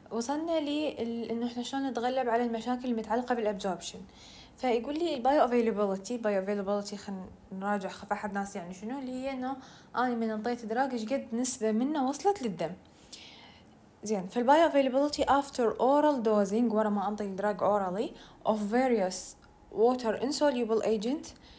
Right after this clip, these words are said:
is often dissolution rate limited. يعني شنو هذا الكلام؟ يعني يقول لي أني الدراج إذا كنت قاعدة أنطيه orally، هذا النقطة الأولى. النقطة الثانية إنه هو كان water insoluble،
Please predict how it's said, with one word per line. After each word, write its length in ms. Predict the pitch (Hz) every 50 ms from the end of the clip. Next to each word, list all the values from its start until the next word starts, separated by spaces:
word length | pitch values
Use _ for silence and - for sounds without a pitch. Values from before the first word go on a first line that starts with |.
| - - - - - - - - -
is 100 | 233 -
often 420 | - 240 269 277 277 302 311 302 262 247
dissolution 800 | 240 240 - 247 233 220 214 247 277 294 294 311 311 294 262
rate 280 | 247 254 285 302 294 -
limited. 420 | 233 208 190 175 - 180 170 - - - - - - -
يعني 160 | 233 233 240 240
شنو 160 | - 262 247
هذا 100 | 220 202
الكلام؟ 320 | 202 - 185 180 180 185 - - - - - - - - - -
يعني 200 | 254 262 285 302
يقول 180 | 302 247 247 220
لي 140 | 202 190 220
أني 280 | 254 254 247 240 220
الدراج 280 | 214 190 220 226 208 190 - - - - - -
إذا 280 | 233 247 247 240 220 214 220 -
كنت 220 | 254 254 254 262 - - - - - - - - -
قاعدة 220 | 208 208 202 214
أنطيه 260 | 214 214 220 269 -
orally، 720 | - 214 208 196 180 165 175 170 180 - - - - - 220
هذا 140 | 208 202 208
النقطة 500 | 208 202 - - 190 208 208 214 - 214
الأولى. 300 | 170 180 180 170 175 - - - - - - - - - - -
النقطة 300 | 226 233 285 294 - 359
الثانية 420 | 320 320 294 277 254 240 233 226 220
إنه 140 | 220 226
هو 280 | 226 254 277 285 285 277
كان 480 | 277 277 277 277 269 269 262 277 302 302
water 200 | 302 294 277 -
insoluble، 640 | 269 285 - - 254 247 220 220 208 185 196 185